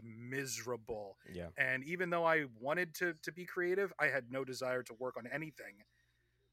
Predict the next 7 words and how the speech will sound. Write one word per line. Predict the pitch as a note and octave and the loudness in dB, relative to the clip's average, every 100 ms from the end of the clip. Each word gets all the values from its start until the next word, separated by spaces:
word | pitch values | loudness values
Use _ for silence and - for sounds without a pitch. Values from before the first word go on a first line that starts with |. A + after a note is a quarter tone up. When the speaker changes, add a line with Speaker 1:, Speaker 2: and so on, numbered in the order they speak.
| _ C3 | _ -4
Speaker 1:
uh, | B2+ A#2+ D3+ | -2 2 4
other | D3 C#3+ | 4 4
than | B2+ B2 A#2+ A#2 A2 - _ _ _ _ _ _ _ _ _ - | 2 0 0 -4 -8 -12 _ _ _ _ _ _ _ _ _ -8
just | D3+ - | -6 -2
forgetting | C3+ A#2 C#3 C3 | -2 2 2 4
that | B2 | 2
it, | A#2+ | 0